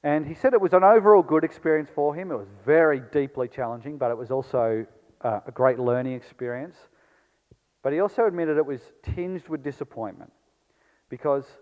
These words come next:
he'd hoped that his relationship with God would have gone deeper than it, than it had during that time. He hoped it had improved more than it had. But then he admitted to me that as much as he'd given up everything,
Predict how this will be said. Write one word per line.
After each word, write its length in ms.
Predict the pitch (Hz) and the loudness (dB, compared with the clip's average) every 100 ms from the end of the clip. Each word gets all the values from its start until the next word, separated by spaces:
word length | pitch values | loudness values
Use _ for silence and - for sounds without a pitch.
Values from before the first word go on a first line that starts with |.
| _ | _
he'd 160 | 156 160 | -12 -12
hoped 600 | 139 190 151 156 - - _ _ _ - | -2 0 2 0 -10 -20 _ _ _ -8
that 120 | 135 | -8
his 160 | 143 131 | -8 -8
relationship 640 | 131 139 - 147 135 - | -4 -4 -6 -16 -14 -12
with 140 | 113 | -12
God 440 | - 113 95 107 - _ _ _ _ _ _ _ - | -6 -6 -4 -8 -12 _ _ _ _ _ _ _ -8
would 180 | 127 | -6
have 140 | 127 - | -6 -6
gone 240 | 123 117 110 | -8 -8 -10
deeper 320 | 127 123 117 | -12 -10 -12
than 160 | 107 107 | -10 -14
it, 80 | - _ _ | -16 _ _
than 120 | 120 | -14
it 80 | 117 | -12
had 380 | - 113 101 92 _ | -10 -8 -8 -12 _
during 200 | 117 104 | -14 -12
that 180 | 98 - | -14 -18
time. 320 | - 107 95 | -16 -14 -14
He 160 | 98 113 | -16 -16
hoped 320 | - 127 123 | -10 -10 -10
it 60 | 110 | -14
had 100 | 113 | -14
improved 520 | 104 - 123 113 104 | -18 -14 -12 -12 -14
more 220 | 107 107 | -14 -14
than 120 | 98 | -14
it 80 | 95 | -18
had. 300 | - 90 - _ _ _ _ _ _ _ _ _ _ _ _ _ _ _ - | -16 -18 -18 _ _ _ _ _ _ _ _ _ _ _ _ _ _ _ -6
But 140 | 139 | -2
then 120 | 175 | 0
he 140 | 175 147 | 0 -4
admitted 320 | 143 143 135 | -4 -4 -6
to 120 | 127 | -10
me 280 | 104 104 123 _ _ _ _ - | -10 -14 -18 _ _ _ _ -10
that 100 | 123 | -8
as 100 | 139 | -4
much 220 | 156 160 | -4 -4
as 80 | 135 | -16
he'd 140 | 131 | -12
given 240 | 131 135 | -10 -8
up 160 | 123 117 | -8 -6
everything, 560 | 117 110 104 95 95 | -8 -8 -12 -16 -18